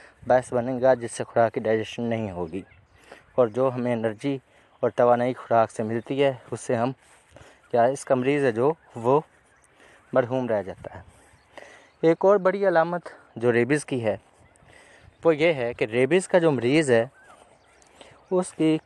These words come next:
खोपड़ी का साइज़ बहुत ज़्यादा बड़ा हो जाता है, उसको एक्सेसिव सैलिवेशन हो जाती है, बहुत ज़्यादा saliva पैदा करता है। साथ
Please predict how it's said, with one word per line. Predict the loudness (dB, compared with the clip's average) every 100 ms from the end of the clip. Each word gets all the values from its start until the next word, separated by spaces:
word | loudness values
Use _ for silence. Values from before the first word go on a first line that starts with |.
| -10
खोपड़ी | 0 0 2 0
का | 4
साइज़ | 0 4 2 2 -4 _ -2
बहुत | 0
ज़्यादा | 2 0
बड़ा | 2 0
हो | 2 -2
जाता | -4 -2
है, | -4 -4 _ _ -20 -20 _ -12
उसको | -6 -6
एक्सेसिव | -2 -4 -2 -8
सैलिवेशन | 0 2 2 0 -2 -6
हो | -8 -6
जाती | -6 -8 -4
है, | -4 -4 -8 _ _ _ 0
बहुत | 2
ज़्यादा | 2 0
saliva | -2 0 0 0
पैदा | 0 0
करता | 0 -4 0
है। | 0
साथ | 0 0 2 2